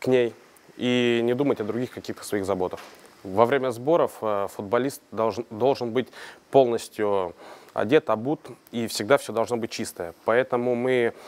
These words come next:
э, очень тщательно следим за тем, чтобы форма стиралась, чтобы она раскладывалась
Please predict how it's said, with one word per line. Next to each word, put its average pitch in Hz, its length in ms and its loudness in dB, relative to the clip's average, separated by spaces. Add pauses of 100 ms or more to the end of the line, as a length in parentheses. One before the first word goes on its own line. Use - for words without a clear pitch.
(220)
э, 101 680 2
очень 120 300 -2
тщательно 113 380 0
следим 120 360 -2
за 113 260 2
тем, 120 220 -2
чтобы 107 220 -6
форма 113 300 0
стиралась, 127 600 0 (240)
чтобы - 280 0
она 113 120 2
раскладывалась 123 840 0